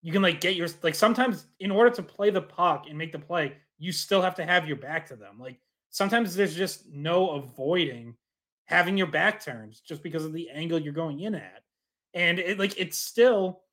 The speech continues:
has to be on the guy delivering the hit to not drill someone in the numbers two feet from the boards. Like, that, so, like, that's what gets me is, like, you know, and, and this kinda goes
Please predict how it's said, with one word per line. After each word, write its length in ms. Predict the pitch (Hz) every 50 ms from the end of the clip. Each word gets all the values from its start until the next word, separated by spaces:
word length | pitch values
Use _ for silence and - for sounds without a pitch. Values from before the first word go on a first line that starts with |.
| _ _ _ _ _ _ _
has 240 | - 202 220 214 214 -
to 60 | 208
be 120 | 190 208
on 80 | 196 190
the 60 | 170
guy 160 | 165 180 180
delivering 460 | 175 160 156 165 190 180 185 180 170
the 60 | 160 143
hit 400 | 135 - 208 220 175 151 - _ _ _ _ _ _ _ _ -
to 100 | 226 208
not 340 | 196 180 196 233 - 240
drill 220 | - 165 190 214 214
someone 260 | - - 185 175 175
in 80 | 175 175
the 80 | 175
numbers 680 | 165 156 185 220 214 156 139 139 139 135 135 - _ _ _ _ _ _
two 200 | - - 220 190
feet 260 | - - 233 208 202
from 140 | - 196 196
the 80 | 190
boards. 520 | 175 147 180 214 220 165 - 95 - - 123
Like, 300 | 135 143 143 139 - _ _ _ _ _ _ _ _
that, 320 | 170 165 170 170 160 - _ _ _ - - - _ 190 185 _
so, 200 | - - 226 208
like, 160 | 202 185 151
that's 240 | 190 196 254 254 262
what 120 | 247 208
gets 260 | - 202 190 - - 160
me 200 | 160 170 170 151
is, 140 | 135 127
like, 260 | 143 139 135 127 - _ _ _ _ _ _ _ _ _ _ _ _ _ _ _ -
you 120 | 190 185
know, 120 | 175 165 160
and, 180 | 170 175 175 180
and 140 | 190 190
this 120 | 202 214 208
kinda 200 | - 226 233 214
goes 180 | 208 190 156